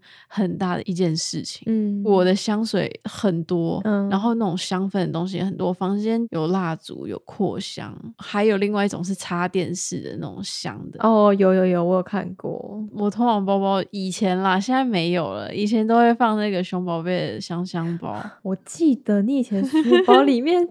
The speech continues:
Speaker 2: 都有一包，<laughs> 那一打开，然后谁啊？到底是谁？那个味道那么重，而且是原味那个口味，对不对？蓝色的那个。
Speaker 1: 对。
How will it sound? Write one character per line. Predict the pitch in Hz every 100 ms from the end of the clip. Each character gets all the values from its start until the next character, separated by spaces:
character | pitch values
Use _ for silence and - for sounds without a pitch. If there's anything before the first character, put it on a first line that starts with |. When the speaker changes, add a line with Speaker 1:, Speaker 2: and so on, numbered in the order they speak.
| -
Speaker 2:
都 | 349 294
有 | 269
一 | 339 320 _ -
包， | 285 294 311 -
<laughs> | _ _
那 | 392 403
一 |
打 | 403 254
开， | 196 320 370
然 | 359
后 | 311
谁 | - - - - 220 208 220
啊？ | 277 294 262
到 | 359
底 | 381 415
是 | - -
谁？ | 277 302
那 | 381
个 | 381 - _ - - _
味 | 415 381
道 | 349
那 | 349
么 | 349 330 - -
重， | - 311 208
而 | - 294
且 | 285
是 | 294
原 | 214 202 214
味 | 233
那 | 214
个 | 196
口 | - -
味， | 117 120
对 | 120
不 |
对？ | 123
蓝 | 185 185
色 | 202 240 180
的 |
那 | 214 302 277 -
个。 |
Speaker 1:
对。 | 240